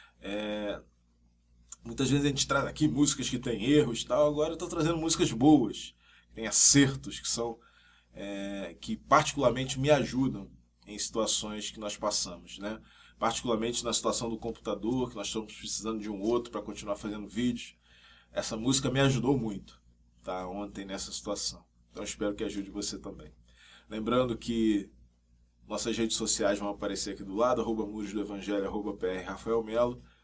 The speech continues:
Você pode nos seguir. Também aqui embaixo nos links vai ter uma conta pra você mandar sua oferta, se você quiser ajudar esse ministério a continuar no ar,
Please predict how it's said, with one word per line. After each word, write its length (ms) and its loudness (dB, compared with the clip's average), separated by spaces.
Você 160 -14
pode 260 -8
nos 160 -6
seguir. 480 -2
Também 460 0
aqui 180 -6
embaixo 360 0
nos 160 -4
links 280 -8
vai 120 -2
ter 120 -4
uma 160 -4
conta 320 -8
pra 100 -14
você 140 -6
mandar 260 -4
sua 160 -4
oferta, 460 -2
se 80 -10
você 240 -8
quiser 440 -10
ajudar 380 -2
esse 160 -2
ministério 380 -4
a 40 -14
continuar 440 -6
no 120 -4
ar, 400 2